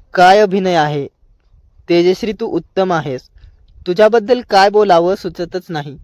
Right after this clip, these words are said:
कोणी इतकं कसं परफेक्ट असू शकतं, तुझ्या परफॉर्मन्सबद्दल बोलावं तेवढं कमीच आहे." अशा अनेक कमेंट्स चाहत्यांनी तेजश्रीच्या या व्हिडिओवर केल्या आहेत.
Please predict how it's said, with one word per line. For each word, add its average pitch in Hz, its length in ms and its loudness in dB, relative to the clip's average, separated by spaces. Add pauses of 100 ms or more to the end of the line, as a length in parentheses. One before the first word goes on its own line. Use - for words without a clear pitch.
(580)
कोणी 214 300 0
इतकं 254 280 -12
कसं 254 320 -4
परफेक्ट 233 500 -4
असू 190 180 -6
शकतं, 156 400 -10 (640)
तुझ्या 190 220 2
परफॉर्मन्सबद्दल 202 1080 -2
बोलावं 175 520 2 (100)
तेवढं 165 220 0 (100)
कमीच 156 340 -4
आहे." 143 260 -8 (560)
अशा 180 320 0 (220)
अनेक 214 260 -2 (120)
कमेंट्स 214 540 -4
चाहत्यांनी 180 720 -2
तेजश्रीच्या 185 680 -4
या 190 140 2
व्हिडिओवर 160 540 -2
केल्या 147 380 -4
आहेत. 139 180 -8